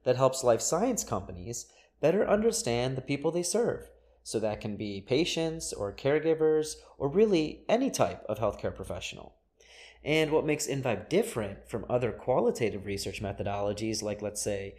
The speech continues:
focus groups or phone interviews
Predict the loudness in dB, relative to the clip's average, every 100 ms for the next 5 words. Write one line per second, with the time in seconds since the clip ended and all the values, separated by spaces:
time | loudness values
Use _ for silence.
0 | -20 -10 2 2 2 0 2 2 0 -6
1 | -4 -4 -4 2 4 4 2 -2 -6 -8
2 | -8